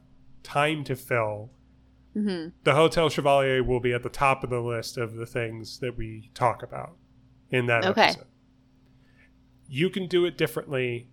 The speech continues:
Speaker 1: if you want to. That's how I'm gonna do it.
Speaker 2: Well, I mean, I, <laughs> so I've been, I've been catching up in preparation, and, um,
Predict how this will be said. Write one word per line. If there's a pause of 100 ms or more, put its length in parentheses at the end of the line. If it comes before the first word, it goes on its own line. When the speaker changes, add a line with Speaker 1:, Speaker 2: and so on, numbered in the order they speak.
Speaker 1:
if
you
want
to.
That's
how
I'm
gonna
do
it. (760)
Speaker 2:
Well,
I
mean, (160)
I, (180)
<laughs>
so
I've
been,
I've
been
catching
up
in
preparation, (160)
and,
um,